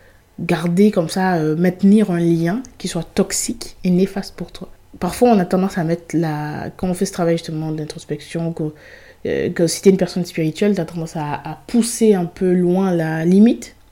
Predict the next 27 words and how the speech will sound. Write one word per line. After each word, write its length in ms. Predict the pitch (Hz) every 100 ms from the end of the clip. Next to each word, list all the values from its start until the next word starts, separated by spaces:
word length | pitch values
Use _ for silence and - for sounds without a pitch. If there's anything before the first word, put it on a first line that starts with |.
| - - - - -
C'est-à-dire 220 | 160 160
que 100 | 180
tu 120 | -
acceptes 260 | 151 - 175
beaucoup 260 | 170 175
de 60 | 220
choses, 360 | - 214 233 -
tu 100 | -
acceptes, 420 | 139 - 170 196 -
tu 100 | 151
acceptes, 320 | 147 196 202
tu 100 | 156
acceptes, 300 | 151 202 202
et 60 |
tu 140 | 175 180
te 60 |
dis, 320 | 165 180 277 - - - -
ben, 180 | 160
s'il 220 | - - 226
n'y 60 |
a 60 | 202
pas 160 | 214
de 140 | 196 180
violence 380 | 175 180 175 -
physique, 340 | 196 208 226 -
par 160 | 160
exemple, 440 | 156 180 190 -